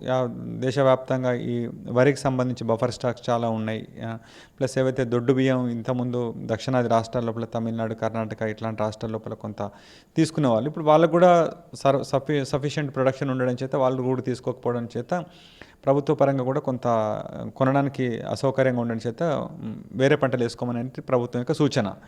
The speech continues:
So ఈ నేపథ్యంలో అంటే ఇంతకుముందు మెట్టగా, మెట్ట పంటలు సాగు చేసినటువంటి భూములను వరికి కన్వర్ట్ చేసి ఇప్పుడు మళ్ళీ వరి నుంచి మళ్ళీ మెట్టకు వెళ్ళాలి అనుకుంటే రైతులకు తప్పనిసరిగా కొంత, ఆ, ఇబ్బందిగా ఉంటది.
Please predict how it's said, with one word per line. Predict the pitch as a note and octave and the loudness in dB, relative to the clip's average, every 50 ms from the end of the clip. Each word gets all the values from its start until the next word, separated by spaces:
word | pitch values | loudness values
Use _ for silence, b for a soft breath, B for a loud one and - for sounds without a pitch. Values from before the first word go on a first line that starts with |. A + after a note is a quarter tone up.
| B B B B B B B B B | B B B B B B B B B
So | - D#3+ | 0 2
ఈ | D3 D#3 F3 | 4 6 6
నేపథ్యంలో | F#3+ G3 F#3 F3+ E3 C3 B2+ C3+ A#2+ A2+ G#2 G#2 - - | 6 6 8 6 6 6 6 4 4 4 0 -2 -4 -6
అంటే | B2 C3 - F3+ F#3 G3 | -6 -4 -2 -2 -2 0
ఇంతకుముందు | F#3+ - - - C#3 C#3 C3+ F#3 F3+ E3+ E3+ F3 E3+ E3 E3+ E3+ | -2 -4 -4 -2 -4 2 4 4 6 6 4 2 4 4 2 2
మెట్టగా, | - - C3 B2 B2 B2 - E3+ E3 E3 D#3+ D#3 D#3 D3+ D3+ - - | 2 2 0 0 0 4 6 6 8 8 8 6 6 4 0 -2 -6
మెట్ట | - C3 C3 - - E3 | -4 -4 -4 2 2 0
పంటలు | D#3 - D3+ D3 C#3+ D#3 D3 C#3+ | 2 2 0 0 2 0 -2 0
సాగు | D3 - C3+ C3+ C#3 | 2 4 4 4 4
చేసినటువంటి | C#3 C3 - - C#3 B2+ B2 B2 B2 | 2 -2 -4 -4 -8 -8 -4 -6 -2
భూములను | A#2 C3 C3+ C3+ C#3+ D3 D3 C3 | 0 0 0 2 0 0 0 2
వరికి | A#2 A#2+ C3 C#3 C#3 D#3 C#3 - - - | 4 6 6 6 6 4 -2 -2 -2 -4
కన్వర్ట్ | C3+ B2 B2+ B2+ B2+ A2 A2 | -4 -2 0 -2 -2 -2 -2
చేసి | A2 G#2 - - F3+ G3+ A#3+ B B B B B B B - | -4 -4 -4 -4 -6 -6 -6 B B B B B B B -2
ఇప్పుడు | D#3+ F3 G3+ | 2 4 8
మళ్ళీ | G3 F#3+ F3+ F3 D#3 | 8 10 8 10 10
వరి | D3+ D#3+ F3 | 10 10 10
నుంచి | G3 G3+ F#3+ F#3 F3+ | 8 4 4 4 4
మళ్ళీ | F#3 F3+ F3 | 4 4 4
మెట్టకు | E3 D#3+ D3+ - F3+ E3+ - D#3+ | 4 2 6 6 4 4 6 0
వెళ్ళాలి | D3 D3 D3 D3 D3 C#3+ D3 | 2 4 6 6 6 4 4
అనుకుంటే | C#3+ D3 C#3+ C#3+ - E3 E3 - | 0 -2 -4 -6 -8 -6 -4 0
రైతులకు | D#3+ D3 C#3+ C#3+ - E3+ E3 - F3+ | 2 2 0 0 -2 -8 -4 -6 -6
తప్పనిసరిగా | E3+ - B2+ - - C#3 C3 E3 D#3+ E3 D3+ | -4 -4 -6 -4 -4 -6 -4 -4 -4 -4 -4
కొంత, | - C#3 C3 - C3 A#2 G#2 - B B B B B B B B B B - | -4 -4 0 2 0 0 0 -2 B B B B B B B B B B -6
ఆ, | A#2+ A#2 A2+ A2 G#2+ G#2+ G#2+ G#2 G#2 F#2+ - - - | -4 -4 -4 -4 -4 -6 -6 -8 -8 -10 -10 -8 -8
ఇబ్బందిగా | A#2 A2 C3+ E3 F3 F3 D#3 | 0 4 6 6 6 6 6
ఉంటది. | C#3 C#3+ D#3+ D3 G#2+ A#2+ E3 B3 - | 6 6 6 6 6 4 0 -2 -4